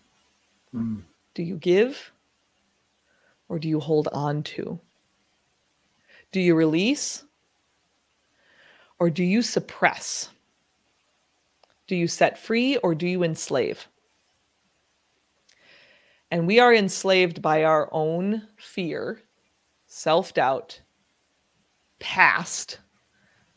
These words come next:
Speaker 2: our own junk, our own history, and even the junk that somebody spoke into us years ago. So,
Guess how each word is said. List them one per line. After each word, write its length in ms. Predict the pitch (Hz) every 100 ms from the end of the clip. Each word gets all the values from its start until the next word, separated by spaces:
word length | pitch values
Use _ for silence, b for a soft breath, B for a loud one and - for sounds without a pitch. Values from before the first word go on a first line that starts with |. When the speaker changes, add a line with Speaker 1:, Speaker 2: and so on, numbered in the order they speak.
| _ -
Speaker 2:
our 180 | 156 -
own 280 | - 175 208
junk, 440 | 202 170 147 147 -
our 200 | 156 -
own 200 | 175 196
history, 540 | 170 160 - 160 156
and 160 | 165 151 -
even 280 | 190 220
the 80 | 208
junk 360 | 160 170 156 -
that 140 | 160
somebody 280 | - 147 139
spoke 320 | - 143 135
into 240 | - 165 -
us 180 | -
years 180 | - 185
ago. 220 | - - -
So, 360 | - - 156